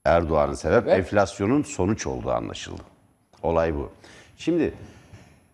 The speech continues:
Speaker 1: değerli seyirciler, hocam işte bir ülkeyi dogmalarla yönetmeye çalışmak, inanç merkezli bilgi anlayışı budur. Ne diyor Erdoğan? Bu konuda nas var diyor. Nas.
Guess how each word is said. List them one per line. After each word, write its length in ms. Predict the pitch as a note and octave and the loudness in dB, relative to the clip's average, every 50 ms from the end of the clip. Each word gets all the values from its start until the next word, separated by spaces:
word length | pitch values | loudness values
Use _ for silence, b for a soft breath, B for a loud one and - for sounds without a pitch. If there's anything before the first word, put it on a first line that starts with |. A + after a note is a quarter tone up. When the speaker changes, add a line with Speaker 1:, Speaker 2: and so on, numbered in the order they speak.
| _ _ _ _ _ - | _ _ _ _ _ 0
Speaker 1:
değerli 220 | G#2 G#2 A#2+ C#3+ | 2 2 2 2
seyirciler, 440 | - F3+ F3 E3 C3 A#2 A2 G2 F2 | 2 2 2 2 2 2 2 2 2
hocam 280 | D#2+ F2+ G2 A2+ C3 A#2 | 4 4 4 4 4 2
işte 180 | F2+ - F#2+ D#2+ D2+ C#2 | 2 -2 -4 -4 -4 -4
bir 240 | - D#2 C3+ G#3 A3 | -2 2 4 4 4
ülkeyi 360 | F#3 - - C#3 A2+ F#2 D2+ | 4 2 2 2 2 2 2
dogmalarla 600 | G#2 G#2 G#2 G2 G#2+ A2+ A2+ A#2+ C#3+ D3+ D3 A#2+ | 2 2 2 2 2 4 6 6 6 4 4 0
yönetmeye 500 | G2 F2 E2+ F2 E2 - D#2 D#2+ F#2+ F#2+ | 0 0 -2 -4 -4 -4 -4 -2 -2 -2
çalışmak, 500 | - - E2 D2 B1+ - - D2 E2+ - - - - | -2 -2 -4 -4 -4 -8 -8 -8 -8 -10 -10 -6 0
inanç 400 | A2 A2 C3 D#3+ F#3 - - - | 2 4 6 6 4 4 0 0
merkezli 640 | A#2+ A2+ A2 G2 - - A2 G2 F2+ F#2 G#2 D2 | 0 0 0 0 0 -2 -2 0 0 0 0 0
bilgi 320 | D2 F#2+ F2+ E2+ E2 A2+ C3+ | 2 2 2 4 6 6 6
anlayışı 520 | B2+ G#2 F#2+ F2+ E2+ E2 E2 - G#2 E2+ | 6 4 0 -2 -2 -4 -4 -4 -4 -4
budur. 160 | D#2 D2+ - - - - - - _ _ _ _ _ _ _ _ _ _ _ _ _ _ _ _ _ _ _ _ _ _ _ _ _ _ _ _ _ - | -4 -6 -8 -14 -18 -20 -20 -20 _ _ _ _ _ _ _ _ _ _ _ _ _ _ _ _ _ _ _ _ _ _ _ _ _ _ _ _ _ 4
Ne 160 | - D3+ D#3+ | 6 6 8
diyor 160 | F#3 F#3 D3+ B2 | 8 8 8 8
Erdoğan? 420 | A#2 A2 G#2 A2+ C3 D#3 E3+ F#3+ - - - - _ _ _ _ _ _ _ _ _ _ _ - | 6 4 4 4 2 2 0 -4 -8 -18 -20 -20 _ _ _ _ _ _ _ _ _ _ _ -14
Bu 60 | - | -8
konuda 340 | - F2 F2+ G#2+ B2 G#2 E2+ | -4 -2 0 2 2 2 4
nas 360 | D#2+ F#2 A#2 B2+ - - - | 6 6 6 4 2 -4 -4
var 160 | D2 A#1+ G#1+ - - | -4 -4 -4 -8 -12
diyor. 120 | - - - - _ _ _ _ _ - | -16 -18 -18 -20 _ _ _ _ _ -4
Nas. 440 | D#2 D#2 D2 - - - - - | -2 -2 -2 -2 -4 -12 -12 -16